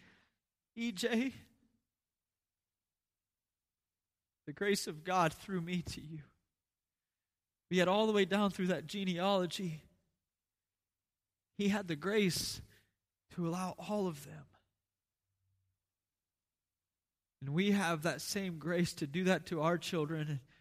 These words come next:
and Lord willing, maybe there to our grandchildren. Why?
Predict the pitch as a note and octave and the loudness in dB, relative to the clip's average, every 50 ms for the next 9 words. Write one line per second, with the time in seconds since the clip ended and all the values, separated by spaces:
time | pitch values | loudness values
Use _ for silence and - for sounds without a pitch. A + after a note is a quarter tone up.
0 | _ _ _ _ _ _ _ _ - B2 D3 E3+ F3 E3 D#3 F3+ F#3+ F#3+ F3+ E3 | _ _ _ _ _ _ _ _ -4 2 6 6 6 8 8 6 6 6 6 4
1 | D#3 E3+ F3+ E3+ D#3 D#3 C#3+ F3+ F#3+ F#3 F3+ - - - - F#3+ E3+ E3+ D3 C#3+ | 4 2 2 2 2 2 2 2 2 2 2 0 -2 -2 0 2 4 2 2 2
2 | E3+ E3+ F3+ F3 D3+ D3 - - F#3 E3+ D#3 D#3+ D#3+ D#3+ D#3 D3+ - - _ _ | 2 2 2 2 -2 -4 -6 -6 -4 -4 -2 0 0 -2 -2 -4 -12 -20 _ _
3 | _ _ _ _ _ _ _ _ _ _ _ _ _ _ _ _ _ _ _ _ | _ _ _ _ _ _ _ _ _ _ _ _ _ _ _ _ _ _ _ _
4 | _ _ _ _ _ _ _ _ _ _ _ _ _ _ _ _ _ _ - D#3 | _ _ _ _ _ _ _ _ _ _ _ _ _ _ _ _ _ _ -12 -8
5 | F3 F3+ F#3 E3+ D#3 C#3+ C3 | -8 -6 -6 -6 -6 -6 -8